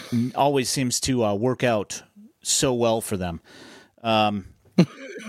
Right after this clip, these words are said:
did you happen to see, uh, Pedro Grifal's, uh, outfit for the, uh, for his presser at, uh, the, uh, winter meetings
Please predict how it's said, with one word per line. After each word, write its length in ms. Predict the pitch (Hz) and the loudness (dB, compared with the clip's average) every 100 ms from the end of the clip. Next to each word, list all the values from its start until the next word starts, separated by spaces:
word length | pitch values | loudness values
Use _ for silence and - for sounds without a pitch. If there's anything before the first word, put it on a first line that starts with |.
| - - - 180 | 2 2 2 0
did 240 | 139 143 | 2 2
you 140 | 233 | 0
happen 340 | 202 165 175 175 | 2 0 0 -2
to 60 | 151 | -2
see, 520 | - - 139 113 107 | -2 0 0 0 0
uh, 320 | 101 104 101 101 | 0 0 0 -4
Pedro 460 | - 131 127 123 | -4 -4 0 0
Grifal's, 760 | 104 101 - 117 110 104 98 - | 0 -2 0 0 2 0 -2 -4
uh, 340 | 98 95 92 | -2 -2 -2
outfit 480 | 95 113 - 131 123 | 0 0 0 -2 -2
for 300 | - 113 104 | -2 0 0
the, 320 | 95 101 98 | 0 -2 0
uh, 240 | 98 95 95 | 0 0 -2
for 160 | - 110 | -4 -2
his 160 | 104 | -2
presser 680 | - - 123 120 - 131 127 _ _ | -4 -4 -2 0 0 -2 -4 _ _
at, 380 | - 110 101 - | 0 0 0 0
uh, 300 | 107 104 101 - _ _ _ _ _ _ _ _ _ _ _ _ _ - | 0 2 -2 -6 _ _ _ _ _ _ _ _ _ _ _ _ _ -14
the, 380 | 113 107 104 101 | -4 -2 0 0
uh, 280 | 98 95 98 | 0 -2 -2
winter 260 | 117 113 | -2 0
meetings 540 | 110 110 120 127 - | 0 0 -2 -4 -8